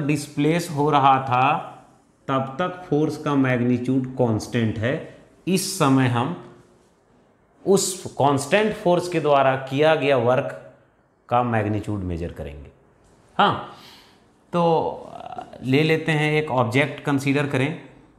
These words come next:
एक ऑब्जेक्ट कंसीडर कर लिए, सतह पर है, हाँ, ए पॉइंट पर है, ये प्रारंभ में ये जो था सो अपना ओरिजिनल पोजीशन पर है, और इसे मान लें कि डिस्प्लेस करा करके ले आना है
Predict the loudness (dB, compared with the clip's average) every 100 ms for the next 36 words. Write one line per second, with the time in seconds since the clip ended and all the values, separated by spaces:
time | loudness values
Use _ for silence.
0 | _ _ _ _ _ -12 -4 0 0 0
1 | -2 -2 -2 0 0 0 0 0 2 2
2 | 0 -6 -16 -20 -20 -8 -6 -2 -2 -2
3 | -6 -8 -16 -20 _ _ _ _ _ _
4 | _ _ _ -20 -20 _ _ _ 2 2
5 | 2 -10 -20 -20 -20 -20 -20 -20 _ _
6 | _ _ _ 0 2 2 2 2 0 0
7 | -2 0 -4 -10 -20 -20 _ _ -8 -6
8 | -2 0 2 2 2 4 4 4 4 2
9 | 2 0 -2 -2 -2 -4 -2 0 0 0
10 | 0 0 0 0 -2 0 -2 0 -4 -4
11 | -8 -18 -20 _ _ _ _ -2 0 0
12 | 0 0 2 2 2 2 -2 -2 -2 -2
13 | -2 0 0 0 -2 -2 0 0 -4 -2
14 | 0 2 2 0 0 0 -2